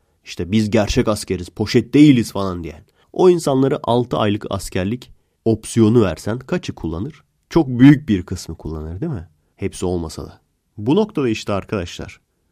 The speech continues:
işçi güzellemesi, işçi türküleri ya da asker güzellemesi, askerler işte erkektir, askerler öldükleri zaman otomatikman cennete gidecekler şeklinde bu insanlara telkinde bulunulması.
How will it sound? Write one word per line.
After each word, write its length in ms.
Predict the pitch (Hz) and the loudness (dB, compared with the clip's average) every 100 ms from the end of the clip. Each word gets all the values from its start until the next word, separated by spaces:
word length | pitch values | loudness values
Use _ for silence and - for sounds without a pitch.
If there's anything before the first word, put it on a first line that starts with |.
| _ | _
işçi 340 | 117 117 - 165 | -8 -6 -6 -6
güzellemesi, 800 | 127 95 80 76 62 - 120 131 _ _ _ _ | -2 -2 -2 -6 -8 -8 -8 -10 _ _ _ _
işçi 320 | 101 - 120 | -12 -8 -10
türküleri 640 | - 101 - 80 73 85 127 _ _ _ | -2 -2 -2 -8 -6 -8 -10 _ _ _
ya 180 | 107 110 | -2 0
da 260 | 101 127 - _ _ - | 0 -4 -10 _ _ -4
asker 400 | 95 - 123 123 | -4 -2 -2 -2
güzellemesi, 680 | 104 92 87 78 78 80 - | -2 -4 -6 -6 -10 -10 -8
askerler 540 | 110 - - 101 104 | -6 -4 -4 0 0
işte 240 | 98 - - | -2 -6 -6
erkektir, 600 | 101 98 110 98 - 64 | -6 -4 -4 -4 -8 -10
askerler 580 | 85 - 92 90 95 - _ _ _ | -10 -6 -4 -4 -4 -8 _ _ _
öldükleri 500 | 110 107 101 - 107 | 0 0 0 0 0
zaman 260 | 95 95 95 | 0 0 -2
otomatikman 680 | 92 - 98 101 98 98 95 | -2 -2 -2 -4 -2 -2 0
cennete 380 | 98 95 92 | 0 0 -2
gidecekler 760 | 95 92 87 82 - 69 - - _ _ _ _ | -2 -2 -2 -4 -8 -10 -12 -20 _ _ _ _
şeklinde 540 | - - 98 101 104 98 | -6 -4 -4 -2 -2 0
bu 80 | 98 | 0
insanlara 460 | 95 101 92 92 | 0 -2 -2 -2
telkinde 460 | 92 95 87 95 95 | -2 -2 -2 -2 -2
bulunulması. 720 | 90 80 78 82 - 110 | -2 -6 -8 -12 -10 -10